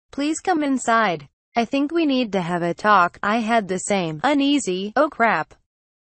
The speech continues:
Now what?" feeling that I used to get when I got summoned to the principal's office as a kid. Lisa turned on her heels, walked inside, and the rest of us followed her into the cabin's great room.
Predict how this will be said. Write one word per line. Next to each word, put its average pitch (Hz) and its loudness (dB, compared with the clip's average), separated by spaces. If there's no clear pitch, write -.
Now 226 4
what?" 226 0
feeling 240 0
that 214 2
I 196 4
used 196 -4
to 190 -4
get 202 2
when 208 0
I 240 4
got 226 2
summoned 226 0
to 233 2
the 220 4
principal's 226 -2
office 233 2
as 196 0
a 226 0
kid. 165 -4
Lisa 254 0
turned 240 0
on 233 2
her 220 0
heels, 196 -2
walked 214 0
inside, 226 2
and 220 2
the 202 0
rest 180 4
of 160 -6
us 170 -2
followed 202 4
her 190 2
into 202 -2
the 180 -2
cabin's 185 -2
great 233 0
room. 165 -6